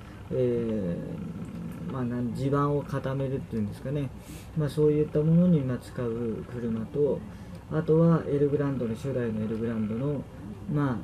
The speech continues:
あ、あの、なんていうんですかね、ね-、連絡車っていう、あの、とか、まあ、工事中ですよっていう看板を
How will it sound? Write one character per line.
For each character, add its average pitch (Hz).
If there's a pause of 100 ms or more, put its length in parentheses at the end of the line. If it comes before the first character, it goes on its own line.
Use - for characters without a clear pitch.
あ、 117
あ 113
の、 165
な 113
ん 123
て -
い -
う 113
ん 104
で 95
す -
か 110
ね、 110
ね-、 120
連 127
絡 139
車 127
っ 110
て -
い 104
う、 101 (240)
あ 120
の、 113 (580)
と 123
か、 113
ま 117
あ、 - (1040)
工 143
事 131
中 139
で 131
す -
よ 123
っ -
て 113
い 107
う -
看 113
板 110
を 113